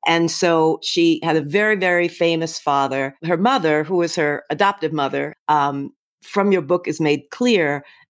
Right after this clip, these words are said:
was very much a, um, stickler for, um,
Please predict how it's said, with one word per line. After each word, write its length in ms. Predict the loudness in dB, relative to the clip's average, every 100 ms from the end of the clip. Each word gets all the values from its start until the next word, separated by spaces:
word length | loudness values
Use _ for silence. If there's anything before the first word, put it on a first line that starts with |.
| -6
was 340 | 0 2 0
very 420 | -2 0 2 2
much 580 | 2 2 2 0 -2 -2 -6 -4
a, 340 | 0 2 2 0
um, 340 | -2 -2 -2 -6
stickler 600 | -8 -2 -4 -2 -2 -2
for, 720 | -4 0 2 2 0 -4 -8 -6
um, 520 | -4 -2 -4 -6 -14